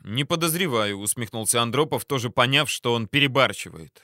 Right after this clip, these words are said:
«Следы от взрывов ведут в Армению. Чапыра здесь вообще никаким боком. Просто в последнее время я слишком часто слышу об этом человеке. И он всегда действует в пику интересам комитета.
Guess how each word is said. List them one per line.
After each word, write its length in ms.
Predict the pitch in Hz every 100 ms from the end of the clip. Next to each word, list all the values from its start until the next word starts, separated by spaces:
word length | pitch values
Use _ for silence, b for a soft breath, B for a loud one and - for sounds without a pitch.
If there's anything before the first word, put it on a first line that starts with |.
| _
«Следы 380 | - 131 175 240
от 160 | 190
взрывов 480 | 147 147 220 190 139
ведут 280 | 127 151 180
в 80 | 127
Армению. 540 | 143 139 98 85 87
Чапыра 400 | - 98 117 135
здесь 260 | 101 123 101
вообще 420 | 113 117 - 120
никаким 460 | 95 101 98 101 95
боком. 360 | 98 - 90 - _ _ _ _ _ _ _
Просто 360 | 190 226 202
в 100 | 170
последнее 640 | - 165 160 208 170 170 160
время 400 | 131 214 202 151
я 180 | 135 135
слишком 520 | 156 208 - 175 156
часто 480 | - 160 208 - 165
слышу 440 | 160 175 202 180
об 160 | 139 160
этом 220 | 185 151
человеке. 680 | - 156 151 131 92 - - _ _ _ _
И 80 | 120
он 260 | 147 190 170
всегда 580 | - - 185 160 139 95
действует 600 | 101 147 160 - 208 -
в 120 | -
пику 340 | 160 156 196
интересам 520 | 180 139 120 110 120
комитета. 600 | 113 127 143 139 95 -